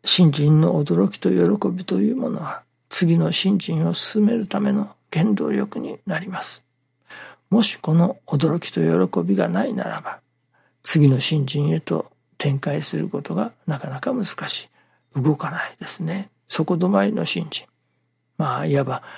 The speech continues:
マイホーム的な信心で終わってしまうこともありますね。ですから、私どもがその神様のお働きを神様のお働きとして感じるその感性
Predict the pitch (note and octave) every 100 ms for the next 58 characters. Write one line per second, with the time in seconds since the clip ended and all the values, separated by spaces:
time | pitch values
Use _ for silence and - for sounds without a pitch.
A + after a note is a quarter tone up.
0 | - - C#3 C#3+ D3+ D3+ D3 D3 E3 D#3
1 | - - E3 - C3+ D3 D#3+ E3+ F3 -
2 | - - F3 - - D#3+ - _ _ _
3 | F#3 B3+ - _ _ _ - C3+ E3+ D3
4 | - D#3 F#3 - _ _ _ _ _ _
5 | _ _ _ _ _ _ _ _ _ _
6 | _ _ _ _ - D#3 - D3 D#3+ -
7 | C#3 G#3 G#3 - - D#3 E3+ - - F3+
8 | F3+ - - - - _ - B3+ C#4+ -
9 | A#3 G#3 G#3 - F3+ G#3+ G#3+ A3+ A#3+ -
10 | - G#2+ - B2 E3+ - G2+ G2+ G2+ F2
11 | F2 G2+ - A#2+ B3 - B3+ A3 - B3+
12 | G#3 C4 A#3+ A3 B3 G#3 G3+ A3 G#3 -
13 | B2+ B2+ - -